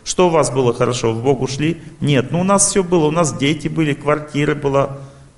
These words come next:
Это значит, что вы шли к пропасти. Потому что если человек к Богу не идет, создав семью, то время пошло,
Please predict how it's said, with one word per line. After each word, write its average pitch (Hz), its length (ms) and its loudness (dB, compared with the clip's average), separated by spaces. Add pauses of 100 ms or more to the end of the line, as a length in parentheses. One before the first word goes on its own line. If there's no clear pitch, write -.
(160)
Это 110 200 0
значит, 120 420 0
что 113 200 -6
вы 110 100 0
шли 113 220 -2
к 113 140 -14
пропасти. 113 640 -2 (840)
Потому 123 300 -2
что 127 180 -4
если 131 280 0
человек 123 340 -2
к 110 40 -10
Богу 123 560 0
не 123 140 4
идет, 156 280 0
создав 123 440 2
семью, 117 500 0 (560)
то 127 260 4
время 131 340 2
пошло, 127 840 0